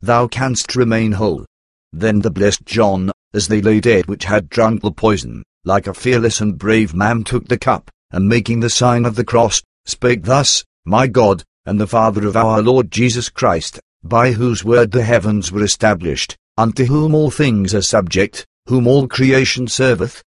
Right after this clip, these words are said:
whom all power obeyeth, feareth, and trembleth, when we call on thee for succor, whose name the serpent hearing is still, the dragon fleeth, the viper is quiet, the toad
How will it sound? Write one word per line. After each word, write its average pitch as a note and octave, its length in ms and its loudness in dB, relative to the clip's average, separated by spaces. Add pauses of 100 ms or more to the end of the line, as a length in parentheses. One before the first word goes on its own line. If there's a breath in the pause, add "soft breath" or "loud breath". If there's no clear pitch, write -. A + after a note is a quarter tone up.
whom B2 220 2
all C3+ 160 4
power B2 320 0
obeyeth, A2+ 560 2 (240)
feareth, G#2+ 420 0 (220)
and A2+ 200 -2
trembleth, A2+ 640 -2 (200)
when A#2 160 0
we A#2+ 100 2
call A#2+ 260 -2
on A#2+ 120 0
thee A#2 240 -2
for A#2 120 -6
succor, G2+ 460 -2 (220)
whose A2+ 220 -2
name A#2 260 0
the A#2 80 0
serpent F2+ 540 -2
hearing G#2 420 2
is F#2 180 -4
still, D#2+ 440 -2 (200)
the G2+ 80 -6
dragon C3 400 0
fleeth, A2+ 480 -6 (220)
the G#2+ 100 -8
viper G#2+ 400 0
is A2 160 0
quiet, G2 520 -2 (240)
the A#2 100 -2
toad A#2 320 0